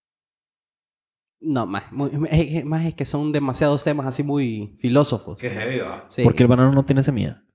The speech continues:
Speaker 2: Que alguien me explique.
Speaker 1: Ok.
Speaker 2: Porque no, porque no es natural, maje.
Speaker 1: Qué heavy. Pero miren ustedes,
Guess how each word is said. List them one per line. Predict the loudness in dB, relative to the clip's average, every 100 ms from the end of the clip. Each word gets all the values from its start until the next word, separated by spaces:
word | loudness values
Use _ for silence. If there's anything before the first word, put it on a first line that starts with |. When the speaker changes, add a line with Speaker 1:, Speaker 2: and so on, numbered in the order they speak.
| _ _ -4
Speaker 2:
Que | 2
alguien | 4 2
me |
explique. | 0 -4 -8 -10 _ _ _ -14
Speaker 1:
Ok. | -12 -10 -10 -8 -2
Speaker 2:
Porque | 0 2
no, | 4 4 4 2 -2 -2
porque | 2 2 0 0 0
no | 2
es | 0
natural, | 0 -4 -4 -4
maje. | -6 -14 -20 _ _ _ _ -20 -18 -12
Speaker 1:
Qué | -8 -8
heavy. | -8 -16 -18 -20 -20 _ _ _ _ -20 -4 2
Pero | 4
miren | 6 4 4
ustedes, | 2 2 2 0 -6